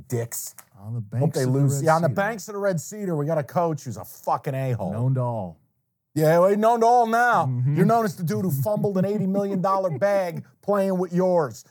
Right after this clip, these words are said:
Speaker 1: you fucking jackass. But we'll save the full recap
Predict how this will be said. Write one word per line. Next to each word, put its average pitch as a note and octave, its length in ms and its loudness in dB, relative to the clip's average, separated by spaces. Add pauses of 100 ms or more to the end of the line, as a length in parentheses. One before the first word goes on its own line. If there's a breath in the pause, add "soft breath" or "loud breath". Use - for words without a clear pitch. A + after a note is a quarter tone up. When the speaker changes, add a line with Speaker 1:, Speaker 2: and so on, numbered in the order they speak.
(100)
Speaker 1:
you B2+ 140 -2
fucking B2+ 580 -8
jackass. B2 800 -8 (1200)
But F#3 80 0
we'll G#3 120 2
save G#3+ 320 -2
the E3+ 60 0
full F#3 260 -4
recap C3+ 520 -4